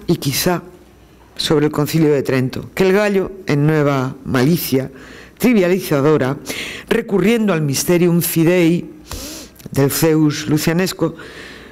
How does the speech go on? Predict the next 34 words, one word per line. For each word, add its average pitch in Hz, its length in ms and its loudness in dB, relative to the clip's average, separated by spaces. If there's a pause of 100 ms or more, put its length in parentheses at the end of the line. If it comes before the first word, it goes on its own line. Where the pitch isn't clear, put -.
(140)
no 214 220 4
interpreta 185 760 -2
para 143 120 2
el 131 60 0
zapatero, 127 480 0
dice, 117 340 -4 (840)
"Esto - 320 -2
no 127 240 2
es, - 440 -4 (340)
eh, 147 280 2
para 151 220 -2
ti, 127 220 0
¿no? 139 180 2
Esto 147 220 -2
es - 80 0
un 151 120 4
misterio 139 480 2
destinado 135 520 0
solo 120 440 -2 (360)
a 170 80 0
los 139 160 -4
competentes". 95 800 -6
Y 117 80 0
le 113 60 2
está 110 140 0
diciendo 110 280 -2
una 120 120 0
tontería 123 460 0
que 143 80 2
todo 107 140 -2
el 120 60 2
mundo 117 180 4
entiende. 117 400 -2 (2750)
Mm, 202 640 2